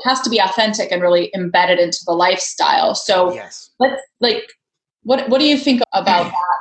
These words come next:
Speaker 1: whole world of, like, what br-, there's brands doing things right and there's brands doing things wrong? What makes it authentic?
Speaker 2: Yeah. And I think that last word you said was the word I was gonna bring up first was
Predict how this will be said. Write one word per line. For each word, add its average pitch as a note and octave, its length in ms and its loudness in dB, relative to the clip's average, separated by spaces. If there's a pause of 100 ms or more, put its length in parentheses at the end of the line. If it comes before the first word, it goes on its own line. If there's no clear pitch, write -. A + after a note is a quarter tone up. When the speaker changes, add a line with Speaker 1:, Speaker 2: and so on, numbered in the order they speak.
Speaker 1:
whole F3 240 4
world E3+ 520 2
of, E3 380 2 (380)
like, F#3+ 180 0
what A3 200 0
br-, G3 240 2
there's A3 180 4
brands G#3+ 360 2
doing F#3 260 -4
things F3 500 -4
right F#3 280 4
and E3+ 80 -4
there's E3+ 180 -2
brands F3 320 0
doing D#3 260 -6
things D#3+ 300 -4
wrong? F3+ 500 2 (360)
What G#3+ 220 2
makes G3+ 280 -2
it F3 60 2
authentic? E3 560 0 (920)
Speaker 2:
Yeah. C#3 280 0 (440)
And D3+ 120 -4
I B2+ 40 0
think E3 180 -2
that A#2 120 2
last C3 240 0
word B2 120 0
you A#2 80 -4
said A#2+ 240 -2
was A2 280 -6
the A2 100 -6
word A#2 180 0
I G#2+ 60 2
was G#2 80 -4
gonna G#2 180 -8
bring G#2 180 -4
up G2 120 -6
first A2 340 -2
was G2+ 300 -6